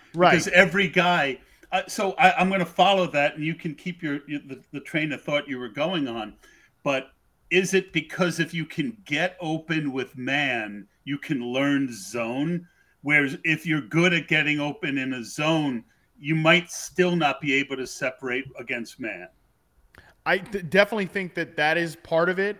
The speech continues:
Speaker 1: Um, you know, I th-, and then I think you could also ask yourself the question, though,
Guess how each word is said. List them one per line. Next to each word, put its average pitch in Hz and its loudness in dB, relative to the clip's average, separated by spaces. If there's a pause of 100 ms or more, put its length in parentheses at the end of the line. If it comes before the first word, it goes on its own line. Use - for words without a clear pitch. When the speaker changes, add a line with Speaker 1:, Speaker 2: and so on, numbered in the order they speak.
Speaker 1:
Um, 135 2
you 147 -4
know, 135 0 (640)
I 147 0
th-, 175 -16
and 165 -2
then 180 4
I 175 4
think 214 -6
you 190 -6
could 151 2
also 156 2
ask 131 2
yourself 127 -6
the 127 -8
question, 135 -4
though, 123 -2